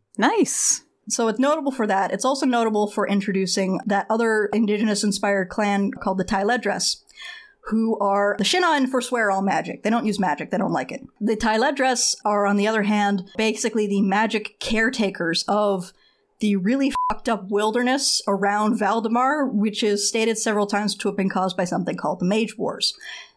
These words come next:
Speaker 2: Tyledras established something called a Veil. They settle down, they start cleaning up the magic radiation that's all over the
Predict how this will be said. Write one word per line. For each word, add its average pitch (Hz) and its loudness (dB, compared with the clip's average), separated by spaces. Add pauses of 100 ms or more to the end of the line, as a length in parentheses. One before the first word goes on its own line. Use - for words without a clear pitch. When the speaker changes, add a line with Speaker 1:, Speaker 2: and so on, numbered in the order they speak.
(140)
Speaker 2:
Tyledras 240 0
established 220 0
something 214 0
called 196 0
a 180 0
Veil. 240 2 (340)
They 208 0
settle 247 2
down, 220 2
they 226 2
start 214 -2
cleaning 247 0
up 240 -2
the 226 -2
magic 214 0
radiation 214 2
that's 226 0
all 220 2
over 220 0
the 214 0